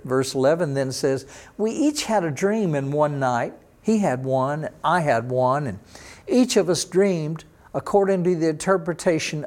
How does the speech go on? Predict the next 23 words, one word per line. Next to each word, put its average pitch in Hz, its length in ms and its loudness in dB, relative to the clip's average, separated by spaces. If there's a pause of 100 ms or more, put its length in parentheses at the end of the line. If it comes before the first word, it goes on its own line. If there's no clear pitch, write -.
of 156 140 0
his 156 260 -2
own 185 300 2
dream." 110 320 -2 (1120)
And 247 160 4
then 277 160 8
he 233 140 4
says 202 320 6
in 202 100 2
verse 202 220 6
twelve, 214 380 6
"Now 233 180 4
I 208 160 0
remember 254 640 6
there 226 160 6
was 208 180 4
a 220 100 8
young 277 360 6
Hebrew 202 480 2
man 151 420 0
there 170 200 6
with 240 340 2
us, - 340 -4